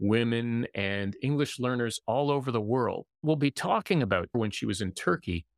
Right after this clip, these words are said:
Courtney chose to see the curiosity of others as an opportunity for cultural exchange.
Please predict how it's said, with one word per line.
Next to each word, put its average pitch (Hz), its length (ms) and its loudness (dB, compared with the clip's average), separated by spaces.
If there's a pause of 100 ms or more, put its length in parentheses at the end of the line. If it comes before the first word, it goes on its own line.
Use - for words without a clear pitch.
(140)
Courtney - 280 0
chose 110 260 -2
to 107 120 -4
see 107 680 -2
the 101 100 -4
curiosity 95 600 -2
of 90 100 -2
others 123 280 0
as 101 140 0
an 98 100 0
opportunity 101 680 -2
for - 160 -10
cultural 110 480 -2
exchange. 139 480 -2